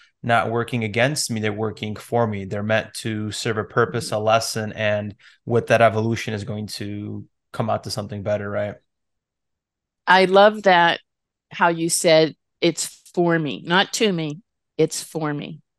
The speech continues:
Speaker 2: And it, that's a, that's a great way of experiencing what we go through and have it then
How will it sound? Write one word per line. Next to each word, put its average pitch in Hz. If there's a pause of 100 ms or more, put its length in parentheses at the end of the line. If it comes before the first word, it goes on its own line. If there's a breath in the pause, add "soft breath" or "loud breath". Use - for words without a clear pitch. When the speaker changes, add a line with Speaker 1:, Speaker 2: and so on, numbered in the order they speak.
(440)
Speaker 2:
And 165
it, 160
that's 165 (180)
a, 156
that's 165
a 156
great 170
way 151
of 156 (100)
experiencing 156 (220 soft breath)
what 151
we 151
go 151
through 165
and 170
have 180
it 151
then 156